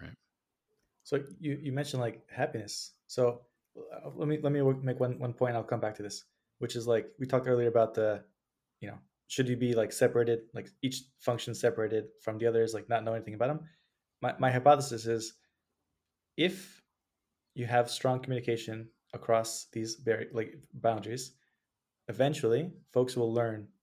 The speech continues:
Speaker 2: about the other functions. And so, like, if you're,
Speaker 1: Yes.
Speaker 2: if you have a, if you have, like, a s-, like, a org and each of these functions don't have any understanding of the other, then that's, like, a sign that, like, the communication lines are not good. Like, if just being around them,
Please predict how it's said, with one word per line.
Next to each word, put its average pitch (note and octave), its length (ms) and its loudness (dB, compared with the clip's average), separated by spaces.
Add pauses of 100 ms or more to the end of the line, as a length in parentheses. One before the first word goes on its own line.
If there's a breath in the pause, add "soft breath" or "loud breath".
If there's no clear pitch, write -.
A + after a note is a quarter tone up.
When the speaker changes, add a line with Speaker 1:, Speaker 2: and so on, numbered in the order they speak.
(120)
Speaker 2:
about A2 460 -2 (100)
the A2 100 -4
other A2 140 -2
functions. - 580 -6 (440)
And B2 140 0
so, B2 140 6
like, A#2 180 6
if C3+ 180 -2
you're, C3+ 140 8
Speaker 1:
Yes. B2+ 140 2
Speaker 2:
if C3 140 -2
you C3+ 60 6
have C3+ 120 6
a, A#2+ 80 8 (120)
if C3 120 -8
you D3 60 2
have, C3 100 6
like, B2+ 120 4
a A#2 40 6
s-, - 300 0
like, A2+ 140 -2
a A2 260 0
org B2 300 4 (400)
and A#2 240 -4
each C#3 220 2
of A#2 60 -2
these A#2 340 -2
functions A#2 560 -4
don't B2 260 4
have A#2+ 240 4
any C#3 360 -2 (420)
understanding C3+ 440 4
of B2+ 80 0
the B2 100 4
other, E3+ 360 4 (280)
then B2+ 120 2
that's, B2+ 200 4
like, A#2 140 2
a G#2+ 40 -6
sign A#2 360 2
that, A2+ 140 -2
like, G#2+ 160 -4
the G#2+ 80 -8
communication A2+ 440 -8
lines A2 140 -6
are A2 80 -6
not C3 260 0
good. - 160 -8 (100)
Like, G#2+ 120 -6
if C3+ 120 -2
just G3 220 2
being D3+ 120 4
around A#2+ 260 4
them, A2 220 -4